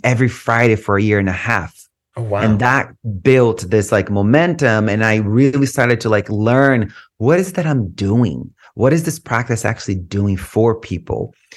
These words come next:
Speaker 1: And I started to then create the,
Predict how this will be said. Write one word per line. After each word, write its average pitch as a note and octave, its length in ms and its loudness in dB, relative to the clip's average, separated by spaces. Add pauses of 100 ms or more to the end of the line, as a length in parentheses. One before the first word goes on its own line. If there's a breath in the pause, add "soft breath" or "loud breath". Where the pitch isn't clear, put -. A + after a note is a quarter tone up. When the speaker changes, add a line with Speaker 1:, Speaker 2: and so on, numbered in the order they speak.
(160 loud breath)
Speaker 1:
And A#2 160 0
I A#2 60 2
started A#2+ 320 0
to A#2 100 -4
then A2 320 0
create D3+ 760 0
the, G2+ 340 0